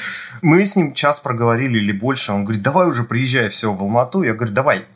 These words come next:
чи-, месяц будет всё нормально, я приеду». Месяц было всё нормально, я приезжаю, ещё два месяца там покоптили мы, а потом говорят: «Извините, денег нет, но вы держитесь, вот».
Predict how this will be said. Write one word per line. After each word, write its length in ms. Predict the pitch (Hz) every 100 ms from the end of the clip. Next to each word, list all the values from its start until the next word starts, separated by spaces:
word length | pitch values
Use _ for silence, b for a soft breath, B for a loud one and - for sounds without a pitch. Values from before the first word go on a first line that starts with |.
| _
чи-, 180 | - 127 131
месяц 380 | 160 160 110
будет 220 | 104 127 113
всё 120 | 147
нормально, 340 | 185 269 170
я 140 | 117 165
приеду». 440 | 110 104 95 - - B B B B _
Месяц 320 | - 151 151 131
было 200 | 143 139
всё 140 | 143
нормально, 360 | 139 156 214 156
я 140 | 123
приезжаю, 440 | 120 123 117 175 175
ещё 180 | - 120
два 160 | 123
месяца 320 | 127 117 - 107
там 160 | 104
покоптили 540 | 98 104 - - 175 160
мы, 200 | 110 104
а 60 |
потом 220 | 98 117 110
говорят: 280 | 110 101
«Извините, 440 | 131 120 151 165 101
денег 340 | 113 107 104
нет, 180 | 127 127
но 80 | 98
вы 100 | 104
держитесь, 600 | 101 104 131 107 - -
вот». 300 | 92 107